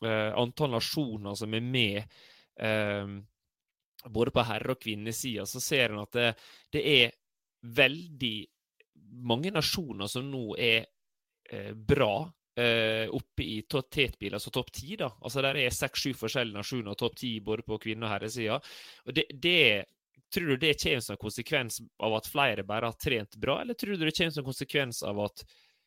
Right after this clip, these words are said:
vi nå har fjernet en liten fordel som kanskje de store nasjonene hadde før med fluor, for at de har gjort så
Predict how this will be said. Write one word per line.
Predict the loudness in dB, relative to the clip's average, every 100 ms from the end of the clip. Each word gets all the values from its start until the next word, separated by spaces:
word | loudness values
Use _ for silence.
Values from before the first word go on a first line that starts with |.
| _ 4
vi | 4
nå | 4 0
har | 0 0
fjernet | 2 4 4 0 -2
en |
liten | -4 -6 -10
fordel | 4 4 4 2 0 0 -2
som | -10
kanskje | -4 -4 -2 -2
de |
store | 0 -2 -4 -4 -2 -2
nasjonene | -2 -4 -4 -4 -6 -4
hadde | -4 -4 -4
før | 0 0 0
med | -4 -10
fluor, | -6 -4 -4 -6
for | -6 -4
at | -2
de | 0
har | 0
gjort | -2 -6
så | -4 -4